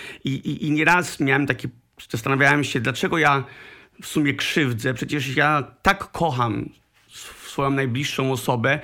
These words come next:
a, a wiem, że jestem w stanie krzywdzić i wtedy sobie znajduję jakieś formy usprawiedliwienia.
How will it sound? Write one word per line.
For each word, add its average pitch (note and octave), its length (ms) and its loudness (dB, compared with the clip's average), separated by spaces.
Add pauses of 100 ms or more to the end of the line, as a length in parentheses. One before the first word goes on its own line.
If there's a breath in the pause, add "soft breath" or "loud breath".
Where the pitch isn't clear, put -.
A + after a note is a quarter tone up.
(400 loud breath)
a, C3 380 4
a C3+ 100 2
wiem, E3 240 0
że D#3 80 0
jestem D#3 240 0
w - 40 -2
stanie D3 280 0
krzywdzić A#2 600 0
i B2 140 -4 (380)
wtedy C3+ 300 -2
sobie D3+ 240 -2 (240)
znajduję C#3+ 460 0
jakieś C3+ 220 -4
formy D3+ 300 0
usprawiedliwienia. D3 880 0